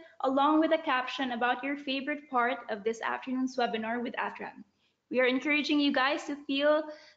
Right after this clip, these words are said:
the independence, like, since we're still on an Independence Day high, with your entries. You can get as creative as you want, you can get specific, you can share out your learnings, you can even share your strategies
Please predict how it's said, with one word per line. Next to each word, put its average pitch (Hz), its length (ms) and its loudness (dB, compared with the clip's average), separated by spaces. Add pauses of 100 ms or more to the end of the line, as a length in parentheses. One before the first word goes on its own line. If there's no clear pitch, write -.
(120)
the 240 60 6
independence, 240 760 0
like, 254 200 2 (140)
since 247 300 -2
we're 262 160 4
still 254 280 2
on 240 100 2
an 240 160 -2
Independence 254 640 2
Day 233 200 2
high, 233 360 0 (200)
with 311 120 0
your 349 140 4
entries. 262 520 0
You 233 80 -4
can 240 140 -2
get 247 140 2
as 240 140 -4
creative 247 360 -2
as 269 160 -2
you 285 80 -2
want, 254 280 2 (340)
you 233 80 -10
can 254 200 -2
get 254 200 0 (180)
specific, 277 540 0
you 247 80 -2
can 240 180 -4
share 240 220 0
out 233 180 0
your 208 160 0
learnings, 294 480 2
you - 80 -8
can 240 100 -8
even 254 240 -4
share 233 360 0
your 214 160 2
strategies 240 800 -2